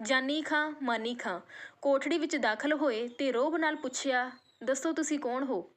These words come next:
ਮਾਤਾ ਜੀ ਤੇ ਸਾਹਿਬਜ਼ਾਦਿਆਂ ਨੇ ਬਿਨਾਂ ਕਿਸੇ ਭੈ ਤੇ ਬੇਝਿਜਕ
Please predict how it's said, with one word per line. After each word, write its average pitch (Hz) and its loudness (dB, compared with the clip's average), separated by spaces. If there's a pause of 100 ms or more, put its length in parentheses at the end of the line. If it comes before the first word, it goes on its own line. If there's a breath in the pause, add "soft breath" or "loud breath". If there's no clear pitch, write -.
(580 loud breath)
ਮਾਤਾ 269 4
ਜੀ 330 2
ਤੇ 330 0
ਸਾਹਿਬਜ਼ਾਦਿਆਂ 269 2
ਨੇ 262 0
ਬਿਨਾਂ 269 2
ਕਿਸੇ 330 0
ਭੈ 294 2
ਤੇ 262 -4 (580)
ਬੇਝਿਜਕ 285 0